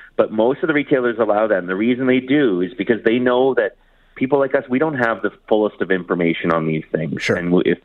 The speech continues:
Speaker 1: we're getting pressured to lock in, we might make a mistake. And so effectively, you're given an out. Again, check your, the policy you're looking at, 'cause it's not all of them, but most of them do that.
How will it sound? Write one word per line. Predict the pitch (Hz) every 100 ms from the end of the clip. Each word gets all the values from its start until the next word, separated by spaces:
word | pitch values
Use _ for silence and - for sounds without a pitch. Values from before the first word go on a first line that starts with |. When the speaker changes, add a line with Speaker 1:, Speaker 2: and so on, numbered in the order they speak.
| _ _
Speaker 1:
we're | -
getting | 107 98 90
pressured | 120 - 113 104 104
to | 98
lock | 95 95 110
in, | 104 104 104 98 - - -
we | 95
might | 101 -
make | 98 -
a |
mistake. | 85 85 - 87 80 - - - -
And | - 98
so | 101 98 95 -
effectively, | 113 127 120 117 113
you're | 90
given | 85 107 95
an | 87
out. | 87 78 - _ _ - -
Again, | 101 104 107 110 - -
check | 131 127 -
your, | 147 143 -
the | 135 127 127 117 -
policy | 120 120 139
you're | 131
looking | 120 - 95
at, | 92 98 -
'cause | 87
it's | 82 -
not | 101 117 -
all | 117 113
of | 92
them, | 80 80 -
but | -
most | 110 127 139 143 -
of | 92
them | 87 82
do | - 82
that. | 78 -